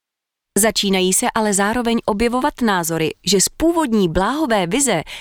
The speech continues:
jak stroje nahradí lidskou práci, člověk přestane pracovat a jeho trápení zmizí, se dnes stává hrozba, že nás technologie přerůstá.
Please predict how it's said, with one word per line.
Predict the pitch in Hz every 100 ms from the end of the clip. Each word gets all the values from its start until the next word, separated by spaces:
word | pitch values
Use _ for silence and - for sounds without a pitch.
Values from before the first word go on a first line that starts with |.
| -
jak | 175 190 -
stroje | - - 196 190
nahradí | 185 190 190 190 185
lidskou | 175 - 180 165
práci, | 170 226 285 - 156 - - - -
člověk | 320 339 294 -
přestane | - 285 - 302 220
pracovat | - 170 180 175 202 - -
a | 202
jeho | 196 196 175
trápení | 180 190 - 220 185
zmizí, | 160 160 147 160 190 233 - -
se | -
dnes | 190 180 247 - -
stává | - 175 175 175
hrozba, | 170 170 202 190 170 - - -
že | 190 196
nás | 165 160 - 175 _
technologie | 285 311 277 220 170 165 151
přerůstá. | - 165 175 170 180 156 143